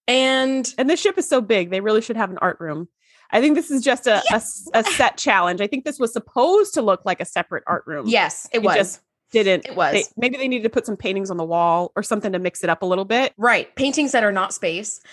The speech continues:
Speaker 1: But I
Speaker 2: No,
Speaker 1: thought,
Speaker 2: they were
Speaker 1: "What
Speaker 2: gonna
Speaker 1: if"
Speaker 2: be space. They're gonna be space, for sure.
Speaker 1: <laughs> I was like, "Okay, you better hope that the Borg do not attack right now,
Speaker 2: <laughs>
Speaker 1: because this art room is gonna be brushes and easels and turpentine and no room
Speaker 2: Yeah.
Speaker 1: to meet."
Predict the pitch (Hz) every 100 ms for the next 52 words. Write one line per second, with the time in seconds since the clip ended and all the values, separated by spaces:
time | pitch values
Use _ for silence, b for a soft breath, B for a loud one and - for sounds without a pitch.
0 | B 269 247 226 240 254 254 226 202 -
1 | 160 - - 208 190 175 494 554 - -
2 | 370 - - B B - - 427 403 -
3 | 302 311 220 320 494 330 233 269 190 196
4 | 185 190 208 214 208 185 185 190 190 175
5 | - 151 156 196 220 208 208 233 294 302
6 | 359 - - 208 285 208 202 196 196 160
7 | 170 190 311 - 220 254 - 294 302 302
8 | 302 - 202 214 196 180 165 160 - 254
9 | 285 - 285 285 285 - 196 254 285 277
10 | 277 277 277 269 180 190 285 302 302 294
11 | 285 285 285 - 185 180 185 180 - 190
12 | 196 220 262 311 220 202 165 170 170 -